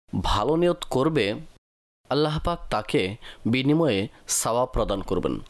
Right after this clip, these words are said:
আর যে মন্দ নিয়ত করবে তখন সেই আমলের কারণে তার পাকড়াও হবে। আর এটা ইরশাদ করেছেন প্রত্যেক ব্যক্তির জন্য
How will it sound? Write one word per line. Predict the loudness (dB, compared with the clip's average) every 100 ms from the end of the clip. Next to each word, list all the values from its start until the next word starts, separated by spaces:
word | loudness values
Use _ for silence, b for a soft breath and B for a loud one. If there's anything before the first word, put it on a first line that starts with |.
| -18 _ _ -2
আর | 0 0
যে | 2
মন্দ | 4 4 4 2
নিয়ত | 2 0 0
করবে | 2 2 2 0 -2 -10 _ _ _ -4
তখন | -4 0 0 2
সেই | 0 0 0
আমলের | 0 2 2 2
কারণে | 0 -2 0 0 -2 -6 -20 _ _ _ _ _
তার | -6 -4
পাকড়াও | -2 -4 0 0
হবে। | 2 -2 -2 -6 -8
আর | -4 -2 -2
এটা | 0 2
ইরশাদ | 2 0 0
করেছেন | 2 2 0 -2 -4 -4
প্রত্যেক | -2 -2 0 -2 0
ব্যক্তির | -2 -2 -2 0
জন্য | 2